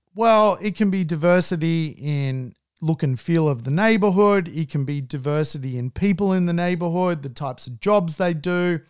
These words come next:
It's diversity in product types, you know, houses, apartments, townhouses. It's diversity in tree count.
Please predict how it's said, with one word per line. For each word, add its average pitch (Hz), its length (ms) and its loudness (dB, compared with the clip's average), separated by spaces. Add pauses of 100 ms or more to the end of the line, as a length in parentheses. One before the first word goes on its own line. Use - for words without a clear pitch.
(640)
It's 151 240 -4
diversity 147 840 -2 (440)
in 143 180 -4
product 220 460 2
types, 202 640 0 (480)
you 147 100 -8
know, 131 100 -6
houses, 160 840 -2
apartments, 160 720 0
townhouses. 185 960 0 (500)
It's 180 240 -6
diversity 151 960 0
in 143 220 0
tree 220 420 2
count. 185 580 0